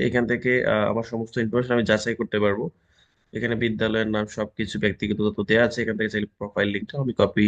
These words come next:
করতে পারবো। তো এখানে এটা হয়ে গেছে অনেকটা মানে Facebook-এর মতন, যেখানে হচ্ছে কি অনেকের পোস্ট থাকবে, এটা সেটা থাকবে, আপনি চাইলে দেখতে পারবেন। আহ, এগুলা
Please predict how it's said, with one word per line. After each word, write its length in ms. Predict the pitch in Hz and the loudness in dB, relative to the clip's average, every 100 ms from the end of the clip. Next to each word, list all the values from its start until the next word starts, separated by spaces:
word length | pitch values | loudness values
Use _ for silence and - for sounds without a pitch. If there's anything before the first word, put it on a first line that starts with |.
| 104 | 4
করতে 300 | - 113 - | 2 2 4
পারবো। 200 | 90 110 - | 2 0 -2
তো 80 | 107 | 0
এখানে 280 | 120 156 160 139 | 2 2 0 0
এটা 140 | 123 | 2
হয়ে 120 | 131 | 4
গেছে 140 | 131 131 | 4 2
অনেকটা 220 | 120 123 | 0 0
মানে 140 | 113 | 0
Facebook-এর 360 | 110 110 113 120 | -2 -6 -2 2
মতন, 180 | 110 139 | 2 0
যেখানে 240 | 135 117 | -2 0
হচ্ছে 180 | 117 - | -2 -2
কি 60 | 110 | -2
অনেকের 220 | 104 107 | -2 -4
পোস্ট 200 | - 113 | -6 -6
থাকবে, 200 | - 104 | -2 0
এটা 140 | 107 107 | 0 -2
সেটা 180 | 113 104 | -4 -2
থাকবে, 240 | 104 101 | 0 2
আপনি 140 | 135 123 | 0 0
চাইলে 160 | 113 98 | -2 0
দেখতে 200 | 107 - | 0 2
পারবেন। 220 | 120 139 - _ _ _ _ - | 2 0 -2 _ _ _ _ 0
আহ, 200 | 104 107 | 4 4
এগুলা 220 | 107 | 4